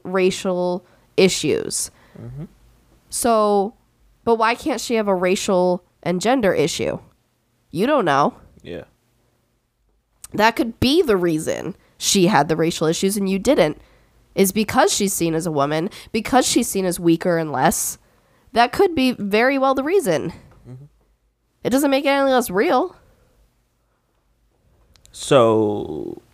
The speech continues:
Speaker 2: of course, like you and everyone else, they didn't li-, like Terry's comments and him <coughs> backing N B C with all that, like, hate stuff, obviously. And Terry comes back and says, <laughs> says the stupidest thing.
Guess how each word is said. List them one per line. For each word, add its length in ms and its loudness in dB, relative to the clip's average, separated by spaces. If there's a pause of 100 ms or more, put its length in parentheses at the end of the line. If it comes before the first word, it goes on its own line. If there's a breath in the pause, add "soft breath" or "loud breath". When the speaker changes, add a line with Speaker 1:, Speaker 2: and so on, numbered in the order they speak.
(960)
Speaker 2:
of 80 -14
course, 520 0 (580)
like 240 0
you 260 2
and 180 -6
everyone 320 -2
else, 460 0 (100)
they 200 0
didn't 260 -4
li-, 200 -4
like 340 -4
Terry's 340 -6
comments 460 -8
and 100 -10
him 200 -8
<coughs> 480 -4
backing 440 -2
N 160 -6
B 120 -4
C 260 -4
with 180 -2
all 160 2
that, 240 0
like, 200 -2
hate 240 -4
stuff, 480 -4 (640 soft breath)
obviously. 720 0 (840 loud breath)
And 280 2
Terry 220 2
comes 220 2
back 320 2
and 100 -6
says, 540 0 (600 loud breath)
<laughs> 680 -20
says 160 -2
the 80 0
stupidest 580 2
thing. 220 -6